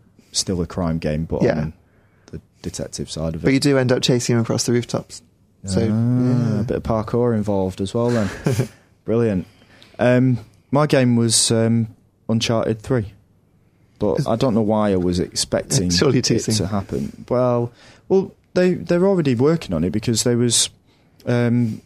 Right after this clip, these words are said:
Speaker 1: was it, it was Evan Wells had tweeted a photo of the, of the studio that they was gonna be using,
Speaker 2: Hmm.
Speaker 1: the mocap studio, which was like a, a, a huge place, which
Speaker 2: Yeah.
Speaker 1: was just like a bare room.
Speaker 2: Hmm.
Speaker 1: So, so even that was enough to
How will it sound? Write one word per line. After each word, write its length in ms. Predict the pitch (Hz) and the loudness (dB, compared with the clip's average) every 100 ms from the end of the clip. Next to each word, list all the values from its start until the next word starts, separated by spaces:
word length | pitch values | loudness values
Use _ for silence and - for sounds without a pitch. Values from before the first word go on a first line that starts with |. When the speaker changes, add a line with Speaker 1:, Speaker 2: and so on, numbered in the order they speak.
| _ | _
Speaker 1:
was 260 | - 135 127 | -8 -4 -2
it, 120 | 95 | -2
it 120 | - | -2
was 180 | 104 - 123 - | -2 -2 -2 -2
Evan 300 | 131 135 131 | 0 0 2
Wells 440 | 139 147 143 - | 2 2 2 2
had 140 | 131 - - | 0 -2 -6
tweeted 460 | - 131 127 110 107 | -2 0 0 0 -2
a 40 | |
photo 640 | - 123 117 - - 90 | -2 0 0 -2 -2 -2
of 140 | 92 - | -2 -2
the, 260 | 104 101 98 | -2 0 -2
of 100 | 101 | -2
the 80 | |
studio 460 | 104 - 123 107 98 | -2 0 0 0 0
that 180 | 85 - | -2 -2
they 120 | 95 | -2
was 140 | 95 | -2
gonna 160 | - 98 | -2 -2
be 100 | 101 | 0
using, 440 | 110 117 101 - - _ | 0 0 -2 -8 -14 _
Speaker 2:
Hmm. 80 | 123 | 0
Speaker 1:
the 80 | 107 | 2
mocap 400 | 117 107 - - | 0 -2 -6 -6
studio, 480 | - 85 80 73 - _ _ _ _ | -4 -4 -4 -8 -10 _ _ _ _
which 180 | 87 - | -8 -6
was 100 | 98 | -4
like 200 | 95 98 | -4 -2
a, 160 | 95 - | -4 -4
a, 100 | 92 - _ _ | -8 -8 _ _
a 60 | - | -12
huge 540 | - 101 92 87 - | -6 -2 -2 -2 -6
place, 480 | - 110 82 - - - _ - | -6 -4 -4 -4 -6 -10 _ -6
which 140 | 131 | -2
Speaker 2:
Yeah. 100 | 202 | -2
Speaker 1:
was 180 | 95 - | -6 -10
just 240 | 107 - | -8 -6
like 160 | 98 - | -6 -4
a 40 | |
bare 400 | 95 110 104 92 | -4 -2 0 0
room. 440 | 92 104 90 82 76 _ _ _ - | 0 0 0 -4 -8 _ _ _ -4
Speaker 2:
Hmm. 140 | 123 | -2
Speaker 1:
So, 400 | - 107 101 104 - | 0 2 2 -2 -2
so 200 | - 110 | 0 0
even 380 | 120 123 110 117 | 2 2 2 0
that 180 | 104 | 0
was 120 | 107 101 | -2 0
enough 260 | 104 98 - | 0 -2 -4
to 380 | 107 92 95 | -2 0 -2